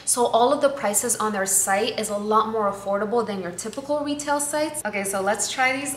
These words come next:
on. <gasps> I love these. This is the Fidalia in black. As I mentioned before, these are blue light blocking. I did get these for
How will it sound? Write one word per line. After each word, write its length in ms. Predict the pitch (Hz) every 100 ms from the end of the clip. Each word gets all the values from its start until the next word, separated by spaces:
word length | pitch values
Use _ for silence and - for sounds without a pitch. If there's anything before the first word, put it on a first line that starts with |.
| -
on. 680 | 202 190 190 202 277 370 - - - - - -
<gasps> 0 | - - - - - - 247
I 120 | 254 247
love 680 | 233 226 247 285 302 277 277
these. 880 | 277 269 262 240 208 196 185 175 190 - - - - - - - - - - -
This 220 | 240 -
is 120 | 294
the 120 | 311
Fidalia 800 | 320 311 214 196 202 220 233 247 -
in 220 | 208 185 -
black. 480 | 190 196 185 208 247
As 80 |
I 80 | 311
mentioned 380 | 285 269 269 247
before, 320 | 226 226 226
these 240 | 220 220 208
are 240 | 202 214
blue 240 | 208 214
light 260 | 208 190 -
blocking. 640 | 220 254 262 262 262 269
I 120 | 226 220
did 300 | 254 277 -
get 240 | 208 208
these 300 | 233 226 220
for 300 | - 202